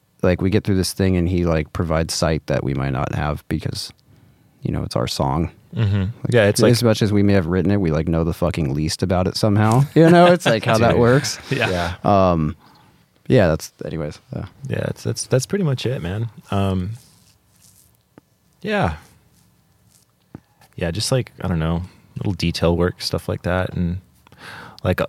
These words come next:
Speaker 2: usually, like, what I will do is, like, I'll have, like, an A and a B, basically, and I'll tell him, like, what's cooler, this or this,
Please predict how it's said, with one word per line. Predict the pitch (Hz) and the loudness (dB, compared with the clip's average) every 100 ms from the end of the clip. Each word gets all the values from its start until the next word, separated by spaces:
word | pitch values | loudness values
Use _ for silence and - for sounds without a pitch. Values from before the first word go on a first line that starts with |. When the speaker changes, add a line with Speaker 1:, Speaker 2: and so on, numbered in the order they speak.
| - | 2
Speaker 2:
usually, | 110 120 127 127 | 4 6 8 6
like, | 104 104 | 6 4
what | 101 - | 2 4
I | 90 | 4
will | 104 107 | 4 4
do | 117 120 127 | 4 6 6
is, | 104 92 | 4 4
like, | 92 85 - - _ _ _ - | 2 0 -2 -16 _ _ _ -2
I'll | 87 | 2
have, | 95 98 95 | 2 2 2
like, | 98 90 | 0 0
an | 92 - | -4 -2
A | 87 90 87 | 0 0 0
and | 82 | 0
a | |
B, | 73 80 76 73 | -2 -4 -6 -6
basically, | - 76 - - 76 | -8 -8 -10 -8 -8
and | - | -6
I'll | 78 | -6
tell | 80 76 | -6 -6
him, | |
like, | 73 - | -6 -8
what's | 69 - | -8 -8
cooler, | - - - - | -8 -6 -6 -6
this | - - | -8 -8
or | - | -8
this, | - 82 76 - - - | -4 -4 -2 -4 -6 -10